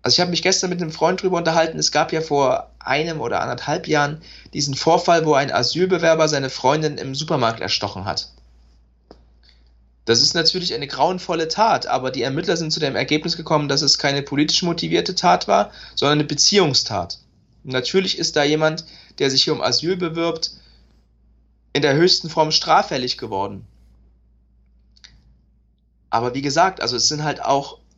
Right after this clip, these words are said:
Menschen, natürlich werden von denen auch einige straffällig. Aber das wurde natürlich hochstilisiert zu, die bringen unsere Frauen um und, äh, niemand ist sicher vor ihnen. Diese ganze Bullshit-Geschichte einfach. Man kann sie nur Bullshit-Geschichte nennen.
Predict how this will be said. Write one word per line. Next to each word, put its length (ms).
Menschen, 460
natürlich 420
werden 220
von 180
denen 240
auch 160
einige 360
straffällig. 840
Aber 180
das 140
wurde 140
natürlich 420
hochstilisiert 760
zu, 180
die 140
bringen 320
unsere 300
Frauen 460
um 440
und, 640
äh, 260
niemand 380
ist 200
sicher 280
vor 200
ihnen. 340
Diese 160
ganze 260
Bullshit-Geschichte 800
einfach. 440
Man 100
kann 180
sie 80
nur 160
Bullshit-Geschichte 720
nennen. 200